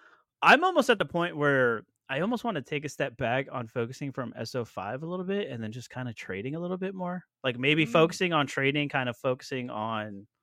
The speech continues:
Speaker 1: maybe trying to sneak some plays in, especially heading towards the playoff, maybe scooping a couple guys that I think might kinda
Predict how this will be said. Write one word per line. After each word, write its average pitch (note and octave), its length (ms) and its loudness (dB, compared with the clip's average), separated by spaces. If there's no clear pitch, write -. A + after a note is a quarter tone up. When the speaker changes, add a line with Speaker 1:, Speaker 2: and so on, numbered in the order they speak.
Speaker 1:
maybe C#3+ 340 2
trying C#3+ 240 0
to C3+ 60 -4
sneak D3 260 -6
some C3 180 -6
plays C3 400 -4
in, C3+ 200 -6
especially C#3 440 -6
heading C3 280 -2
towards C3 220 -8
the - 60 -20
playoff, C3 360 -4
maybe B2 160 -8
scooping B2+ 340 -12
a A#2 40 -10
couple A2+ 240 -12
guys A#2+ 320 -6
that A2+ 80 -8
I G#2 60 -8
think A2+ 280 -14
might G#2+ 180 -10
kinda A2 280 -8